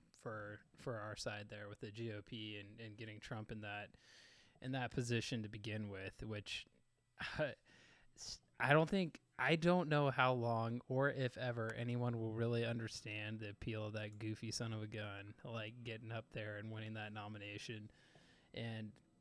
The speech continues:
you know, everyone, er, they all got behind him. I mean, some of the footage they showed of his rallies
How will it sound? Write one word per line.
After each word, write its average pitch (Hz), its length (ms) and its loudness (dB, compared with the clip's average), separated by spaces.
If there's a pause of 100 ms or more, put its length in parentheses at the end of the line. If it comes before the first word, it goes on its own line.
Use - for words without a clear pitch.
(120)
you 120 140 -2
know, 123 320 -2 (300)
everyone, 151 760 2 (100)
er, 127 260 2
they 123 220 -2
all 165 160 2
got 170 160 4
behind 156 380 2
him. 117 280 0
I 110 60 -2
mean, 117 320 -2
some 156 260 -2
of 185 60 0
the 190 120 2
footage 165 360 0
they 127 180 2
showed 131 360 4
of 113 120 -2
his 127 220 2
rallies 110 720 -2